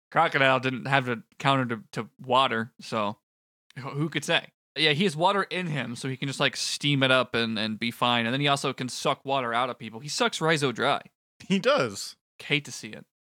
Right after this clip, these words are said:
Speaker 1: And, uh, slowly just everybody is getting tied up or knocked off in this fight, and we cut away to Robin in the secret room with Odin's dad. <laughs> And, uh,
Speaker 2: <laughs> Yeah.
Speaker 1: if you forgot about him.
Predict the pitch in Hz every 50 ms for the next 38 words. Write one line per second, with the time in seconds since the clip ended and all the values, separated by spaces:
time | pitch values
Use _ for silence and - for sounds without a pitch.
0 | _ _ - 120 117 113 113 113 110 110 104 98 80 107 110 101 - - - 294
1 | 302 302 247 208 175 156 147 - - 139 131 131 120 127 123 120 120 117 117 -
2 | 135 117 113 113 110 - _ _ _ _ _ _ _ - - 135 117 113 110 113
3 | 110 110 - - 113 110 110 110 107 110 - - 113 107 107 107 - _ _ 123
4 | 117 113 110 107 - - - 113 104 104 - 113 110 110 - - 127 117 107 107
5 | 110 107 110 113 113 98 107 - _ _ _ _ _ _ _ _ - - - 117
6 | 113 110 110 107 104 104 104 104 104 101 - - _ _ _ _ _ - 123 120
7 | 139 156 185 208 214 190 214 208 202 202 196 - 185 190 185 185 175 - - 220
8 | - - 185 175 156 156 160 156 151 151 147 139 139 151 147 147 139 - - 143
9 | 165 170 165 160 143 120 127 143 143 147 143 131 - - - - - _ _ _
10 | _ _ _ _ _ - - - - 196 - - 320 262 240 139 135 - 185 170
11 | 160 156 135 - - - - 208 190 - - 202 196 160 - 160 131 - - 131
12 | 131 135 139 143 135 139 139 135 127 135 135 127 120 120